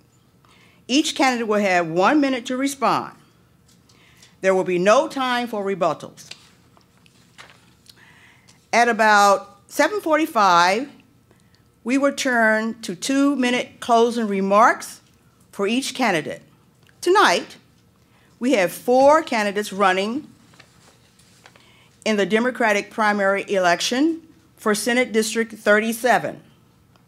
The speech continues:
Eric Dearth, Zach Walls, Janice Weiner,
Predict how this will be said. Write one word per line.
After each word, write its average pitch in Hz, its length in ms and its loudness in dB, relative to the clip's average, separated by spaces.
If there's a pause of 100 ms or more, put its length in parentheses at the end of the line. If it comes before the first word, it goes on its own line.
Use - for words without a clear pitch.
(720)
Eric 208 340 2
Dearth, 185 460 0 (3000)
Zach 196 320 2
Walls, 208 560 4 (1900)
Janice - 380 2
Weiner, 214 500 0